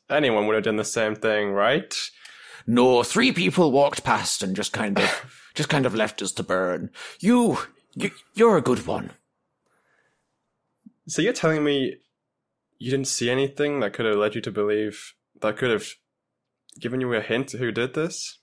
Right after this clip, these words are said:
Speaker 2: Well, I suppose there was the one thing.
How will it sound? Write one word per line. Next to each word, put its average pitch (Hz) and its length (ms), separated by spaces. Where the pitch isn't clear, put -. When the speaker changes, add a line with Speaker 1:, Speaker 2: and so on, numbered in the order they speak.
Speaker 2:
Well, 147 520
I 156 120
suppose 156 720
there 120 140
was 113 460
the 98 100
one 95 340
thing. - 480